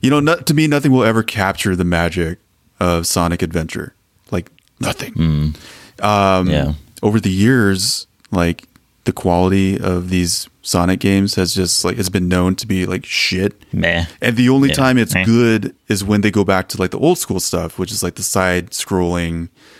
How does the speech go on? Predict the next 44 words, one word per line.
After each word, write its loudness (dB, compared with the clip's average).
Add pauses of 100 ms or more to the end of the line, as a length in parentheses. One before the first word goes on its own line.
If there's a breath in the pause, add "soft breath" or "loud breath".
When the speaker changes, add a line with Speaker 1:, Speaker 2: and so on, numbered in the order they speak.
(360 soft breath)
Speaker 1:
like, 0
Speaker 2:
Mm, -6
yeah. 0
Speaker 1:
shit. 0 (960)
Speaker 2:
Gameplay, 0
Speaker 1:
Yeah, 2
Speaker 2:
yeah. -2
Speaker 1:
like 2
Sonic -4
Mania. 0
I -6
don't -4
know -4
if -10
you -4
ever -4
played -2
that. -8 (760 soft breath)
Did 0
Speaker 2:
Mm-hmm. 0
Speaker 1:
you 2
play 2
that? -4
It -20
was -4
incredible, -2 (160)
Speaker 2:
Mm-hmm. 2
Speaker 1:
right? 0 (240)
Because 0
it 2
was 2
Speaker 2:
Yeah. 2
Speaker 1:
exactly 0
the 0
same 2
as, -4
like, -2
the -4
old -2
stuff. -2
Speaker 2:
Yeah. 0 (500 loud breath)
Speaker 1:
So 0 (880)
Sega's 2
issue -2